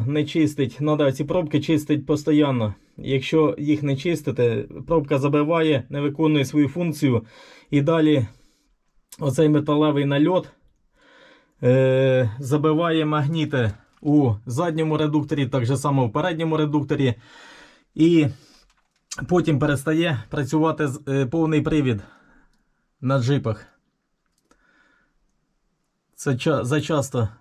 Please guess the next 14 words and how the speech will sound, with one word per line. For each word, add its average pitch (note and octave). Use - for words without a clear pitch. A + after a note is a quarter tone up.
таке C3
буває, D3
у C#3
кого B2
пробіг C3+
уже A#2+
там A2
за C3
сто, D#3
за B2+
сто C3+
п'ятдесят C#3
тисяч C#3+
кілометрів, C3+